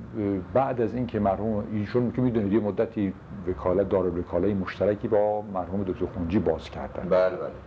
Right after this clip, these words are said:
Speaker 1: بله. و خب مرحوم خن-، خنجی هم به همون ترتیب،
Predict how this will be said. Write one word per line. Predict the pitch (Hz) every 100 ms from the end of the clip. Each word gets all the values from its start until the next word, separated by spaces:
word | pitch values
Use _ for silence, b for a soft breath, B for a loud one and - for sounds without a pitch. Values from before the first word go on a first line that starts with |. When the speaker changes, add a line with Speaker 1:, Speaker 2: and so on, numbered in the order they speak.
| - -
Speaker 1:
بله. | 71 - - - - - - - - - - - - - - - - 92
و | 95 90 85 85 - -
خب | - 101 - - - -
مرحوم | 101 95 101 110 107 104
خن-، | - 98 92 - - - - -
خنجی | 101 90 82 107
هم | 107 101
به |
همون | 95 113 104
ترتیب، | 104 98 - 101